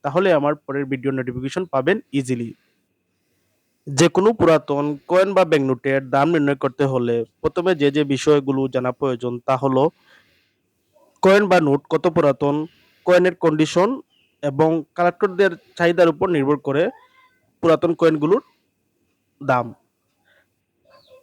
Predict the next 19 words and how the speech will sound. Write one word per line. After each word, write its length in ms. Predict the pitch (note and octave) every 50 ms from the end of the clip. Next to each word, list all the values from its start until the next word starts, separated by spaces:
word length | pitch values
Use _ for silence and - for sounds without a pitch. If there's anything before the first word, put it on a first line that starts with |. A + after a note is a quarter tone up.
| _ _ _ -
পাকিস্তানের 500 | F#3 - G#3 G3 - - G#3+ G#3 G#3+ G3 E3+ D3+
এই 100 | D3 D3 D3+ D3+ - -
উনিশশো 420 | D#3+ D#3+ D#3+ D#3+ D3 - - F3+ F3 E3+ C#3+ E3+
ঊনসত্তর 380 | F3+ F3+ - G3+ - G#3+ G3 - -
সালের 260 | D#3+ C#3+ C#3 C#3+ C#3 - - D3+
স্ট্যান্ডার্ড 360 | - - F3+ F3+ F3+ G3 -
সার্কুলেশনের 500 | - D3+ B2+ C#3 D#3+ D#3 D3 E3 E3+ D#3+ - -
তৈরি 260 | C#3+ C3+ C3 C3 C3 C3+ C#3 C3+ - -
পঞ্চাশ 260 | D3+ C#3 C#3+ E3 - _
পয়সা 220 | - D#3 D3 - D#3+ D3+ C#3
মুদ্রাটি 440 | B2+ A#2+ B2 C3 B2+ - - C#3+ C3+ C3 - _ _ _ _ _ _ _ _ _ _
কোপার 200 | F#3 F#3 - G3+ G3 F#3
নিকেল 200 | D#3+ C#3+ D#3 D3+
দ্বারা 180 | D3+ D3 C#3 -
তৈরি 120 | C#3+ C#3 C3 C#3+
করা 120 | C3 C3 B2+
হয়েছে। 260 | B2 A#2+ - - - D3+ F#3 G#3 _ _ _ _ _ _ _ - C3
এর 60 | C#3 D3
ওয়েট 140 | E3+ F3+